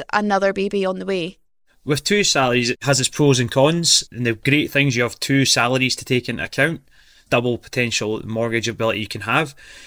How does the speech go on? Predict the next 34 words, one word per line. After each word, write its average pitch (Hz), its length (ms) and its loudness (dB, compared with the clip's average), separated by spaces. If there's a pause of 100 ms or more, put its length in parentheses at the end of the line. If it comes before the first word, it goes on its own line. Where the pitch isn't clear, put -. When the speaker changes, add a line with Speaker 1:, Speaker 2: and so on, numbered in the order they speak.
(160)
Speaker 2:
And 113 160 -2
the - 20 -14
downside 143 460 2
is, 120 160 2
is 120 100 0
any 127 260 2 (120)
credit 147 320 2
commitments 113 320 -2
that 117 80 -4
go 165 140 4
with 135 180 0
that. 117 320 0 (240)
If 127 160 -8
one 160 340 2
person 147 320 0
has 123 160 -2
poor 147 220 0
credit 139 540 2 (340)
and 120 100 -2
the 123 60 0
other 131 100 2
person 123 300 -2
has 110 80 -6
fantastic 127 580 -2
credit, 107 380 0 (720)
unfortunately, 127 440 0
they're 120 100 0
both 139 240 -4
put 127 120 -6
into 104 120 -6
the 113 60 -4
poor 127 240 -2
credit 117 360 -2
scenario. 131 480 0